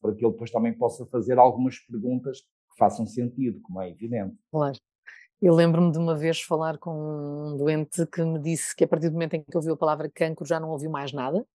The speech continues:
Speaker 2: <laughs> e, e, portanto, precisou de algum tempo para assimilar.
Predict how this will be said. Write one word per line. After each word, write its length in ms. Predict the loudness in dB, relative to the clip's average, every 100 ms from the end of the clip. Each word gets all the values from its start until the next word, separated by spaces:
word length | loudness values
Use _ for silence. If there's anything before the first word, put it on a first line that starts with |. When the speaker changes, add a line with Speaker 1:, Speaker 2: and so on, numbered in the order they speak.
| _ _ -20
Speaker 2:
<laughs> 400 | -20 _ _ 4
e, 320 | 6 6 2
e, 120 | 0
portanto, 340 | 0 4 4 4
precisou 420 | 0 2 4 4
de 60 | 4
algum 320 | 4 4 2
tempo 260 | 2 0 -2
para 160 | -2
assimilar. 760 | -2 -2 -2 0 0 0 -2